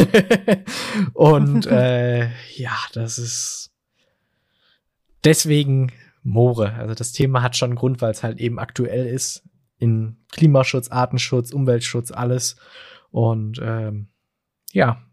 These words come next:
Speaker 1: das könnte man, kann man auch natürlich alles nachlesen. Das steht da auch drin.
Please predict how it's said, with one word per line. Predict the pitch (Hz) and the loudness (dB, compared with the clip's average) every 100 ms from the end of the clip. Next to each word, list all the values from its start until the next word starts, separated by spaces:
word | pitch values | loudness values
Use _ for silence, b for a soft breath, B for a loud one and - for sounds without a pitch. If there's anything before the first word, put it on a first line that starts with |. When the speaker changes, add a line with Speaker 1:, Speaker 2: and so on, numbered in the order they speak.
| _ _ _ - | _ _ _ -2
Speaker 1:
das | 120 - | -2 0
könnte | - 143 | -2 -2
man, | 135 131 | -6 -6
kann | - | -4
man | 135 | -4
auch | 131 120 | -4 -6
natürlich | 123 123 120 | -4 -4 -4
alles | 123 117 | -6 -4
nachlesen. | - 131 - 147 151 135 | -2 -2 0 -2 -2 -2
Das | 123 | -6
steht | - - 123 123 | -4 -2 0 0
da | 113 | -2
auch | 113 - | -8 -10
drin. | - 123 131 101 | 2 6 6 4